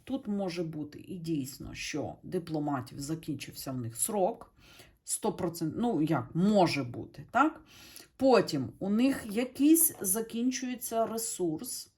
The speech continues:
а, в них, а, як би сказати, якісь обязательства. Виконати якусь обіцянку, я тут ще бачу. І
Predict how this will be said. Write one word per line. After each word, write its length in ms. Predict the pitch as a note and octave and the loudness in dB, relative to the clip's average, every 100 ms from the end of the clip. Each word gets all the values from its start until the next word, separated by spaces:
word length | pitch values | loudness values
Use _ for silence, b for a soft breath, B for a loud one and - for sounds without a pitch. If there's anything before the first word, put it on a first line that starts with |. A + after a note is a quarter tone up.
| B B B B B B B | B B B B B B B
а, 800 | - F3+ F3+ F3+ F#3 F3+ F3+ - | 0 2 4 4 4 2 0 -4
в 200 | F3 G3 | -4 -2
них, 540 | G#3 A3+ C#4+ D4 - | 0 4 4 4 -2
а, 560 | - F#2 G#3+ G#3+ G#3+ G#3 G#3 - | -4 0 2 4 4 2 -4 -6
як 320 | G3 G#3+ A#3 | -4 -2 -2
би 80 | A#3 | -4
сказати, 720 | - A3 G3+ A3 A3 G3+ F3+ | -6 -6 -2 -4 -2 -6 -4
якісь 400 | - G3 F#3 B3 | -6 -8 -4 -2
обязательства. 1000 | A#3+ G3 G3+ G#3 F#3+ E3+ D3 - C#3 C3+ - _ _ _ _ _ _ _ _ _ _ _ _ _ _ b | 0 2 4 4 4 0 -6 -6 -6 -10 -12 _ _ _ _ _ _ _ _ _ _ _ _ _ _ b
Виконати 720 | - F3 C4 C#4 C#4 C#4 C#4 | -4 2 2 4 4 4 2
якусь 520 | B3+ A3 - G#3+ A#3 - | -2 -2 -4 -6 -6 -4
обіцянку, 840 | A#3 A3 B3+ - G3 D#3+ D3+ D#3 E3 | -4 -2 -4 0 2 4 0 -6 -8
я 140 | D#3+ | -8
тут 240 | D#3+ D#3+ | -10 -12
ще 240 | - - - | -12 -10 -10
бачу. 600 | E3 D#2+ - - - - - _ _ _ _ b b b b b _ | -8 -10 -10 -12 -12 -12 -14 _ _ _ _ b b b b b _
І 500 | A3+ B3 C4+ C#4+ | -4 2 4 4